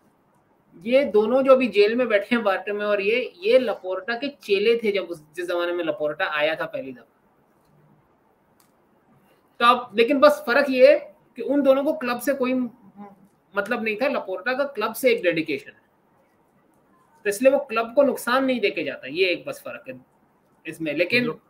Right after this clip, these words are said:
Speaker 2: मतलब हरामी है, लेकिन क्लब के लिए तो बढ़िया है।
Speaker 1: लेवल वाला,
Speaker 2: मतलब
Speaker 1: लेवल वाला है भाई, लेवल वाला है। <laughs> लेकिन पसंद है, ये वो वाला है जो आपको पसंद आता है।
Speaker 2: But सादिक
Speaker 1: वो
Speaker 2: भाई,
Speaker 1: है।
Speaker 2: ये अचानक से हालांड पे यू टर्न क्यों हुआ? या फिर हालांड पे कभी turn था ही नहीं, तो यू टर्न की तो मतलब ही नहीं बनता।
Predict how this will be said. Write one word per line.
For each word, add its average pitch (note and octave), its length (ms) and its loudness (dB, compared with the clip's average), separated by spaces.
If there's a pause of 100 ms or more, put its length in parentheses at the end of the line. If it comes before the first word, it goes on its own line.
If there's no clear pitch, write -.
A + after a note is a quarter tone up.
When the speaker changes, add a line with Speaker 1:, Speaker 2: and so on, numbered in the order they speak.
(100)
Speaker 2:
मतलब E3+ 200 2
हरामी F#3+ 340 8
है, G#3 120 6
लेकिन A#3+ 280 0
क्लब F#3+ 260 2
के G3 80 -2
लिए G3 100 -2
तो F#3+ 80 -4
बढ़िया C#3 320 -6
है। - 100 -6
Speaker 1:
लेवल C4+ 280 8
वाला, C#4 140 8
Speaker 2:
मतलब F3+ 140 2
Speaker 1:
लेवल C4 300 6
वाला C4 200 4
है G3+ 100 2
भाई, G3 140 0
लेवल A#3+ 380 0
वाला G3 220 2
है। C#3 140 -2 (380)
<laughs> - 380 -18
लेकिन C4 220 -2
पसंद C4 320 0
है, G#3+ 80 0
ये B3 80 2
वो C#4+ 160 10
वाला D4+ 220 6
है E4+ 120 -2
जो D#4 80 2
आपको C#4 220 0
पसंद B3+ 340 -6
आता F#3 200 -8
है। D3 160 -12 (680)
Speaker 2:
But A3 340 0
सादिक G3 340 2
Speaker 1:
वो - 20 -8
Speaker 2:
भाई, C4 120 4
Speaker 1:
है। C4 60 0
Speaker 2:
ये B3+ 260 -2
अचानक G#3 380 0
से A#3+ 460 -2
हालांड G3+ 540 0
पे A#3 100 -4
यू F#3+ 120 -2
टर्न G3 260 -4
क्यों F3+ 180 -8
हुआ? A2+ 200 -10 (200)
या F#3+ 120 4
फिर A3+ 180 2
हालांड F#3+ 440 2
पे G#3+ 80 -4
कभी G3+ 200 0
turn G3+ 300 0
था D#3+ 120 -4
ही E3+ 120 0
नहीं, D3 160 -8
तो D3+ 100 -10
यू E3 160 -6
टर्न F#3 200 -4
की F#3 60 -8
तो F#3+ 80 -6
मतलब D#3+ 280 -6
ही D3+ 100 -4
नहीं C3+ 100 -6
बनता। B2 180 -14